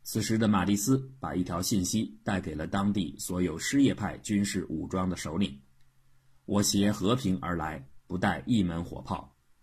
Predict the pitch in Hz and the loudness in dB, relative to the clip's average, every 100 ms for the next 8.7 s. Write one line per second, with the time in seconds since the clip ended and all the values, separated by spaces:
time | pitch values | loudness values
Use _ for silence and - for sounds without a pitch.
0 | _ - 101 - 98 139 160 101 87 113 | _ -2 0 2 4 4 4 2 0 0
1 | 95 80 78 - 73 - 73 73 - - | 0 0 -4 -6 -6 -6 -8 -10 -12 -20
2 | _ - - 82 131 131 98 104 98 90 | _ -20 -4 6 8 8 4 2 2 2
3 | 85 87 92 104 - - _ _ - 98 | 2 2 2 0 -6 -14 _ _ 0 2
4 | 87 98 - - 90 - 90 90 92 90 | 2 -2 -6 -6 -4 0 0 2 0 0
5 | 73 65 67 - - - _ _ _ _ | -4 -8 -12 -18 -20 -20 _ _ _ _
6 | _ _ - 170 110 101 - 196 196 87 | _ _ 6 8 8 4 2 2 2 2
7 | 67 - _ - - 98 90 76 87 - | -6 -14 _ -6 0 2 2 0 0 0
8 | 98 85 80 76 76 95 - | 0 0 -2 -4 -6 -8 -10